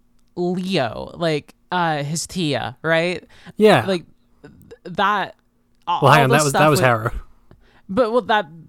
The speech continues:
Speaker 1: th-, but it still was stuff to do with Gaia, right?
Speaker 2: Yeah, yeah, yeah.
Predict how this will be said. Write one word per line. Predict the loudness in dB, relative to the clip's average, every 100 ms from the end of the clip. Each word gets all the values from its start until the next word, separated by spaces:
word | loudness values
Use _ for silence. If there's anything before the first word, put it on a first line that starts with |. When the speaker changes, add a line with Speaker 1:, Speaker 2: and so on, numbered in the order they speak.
| -8
Speaker 1:
th-, | -8 -8
but | -2 0
it | 0
still | -2 -2 0
was | -2
stuff | -2 -4
to | -4
do | -2 -2
with | -2
Gaia, | -2 -2 -2 -8 -8
right? | -4 2
Speaker 2:
Yeah, | 4 4
yeah, | 2 -6
yeah. | -14